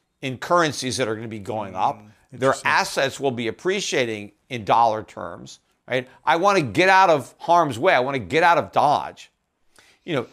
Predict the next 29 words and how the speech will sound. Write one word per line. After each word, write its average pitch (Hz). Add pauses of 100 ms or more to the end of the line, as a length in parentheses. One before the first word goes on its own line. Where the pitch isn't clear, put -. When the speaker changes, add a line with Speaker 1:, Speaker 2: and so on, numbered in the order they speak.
(140)
Speaker 1:
just 214
like 185
at 123
one 170
point, 123 (760)
uh, 117 (380)
people 175
might 151
have 139
taken 139
refuge 139
in 131
the 123
United 123
States - (220)
if 139
they 139
were 123
worried 135
about 127
their 131
own 135
local 131
currency 127
collapsing 117
and 117
their 113
local 120
economy, 135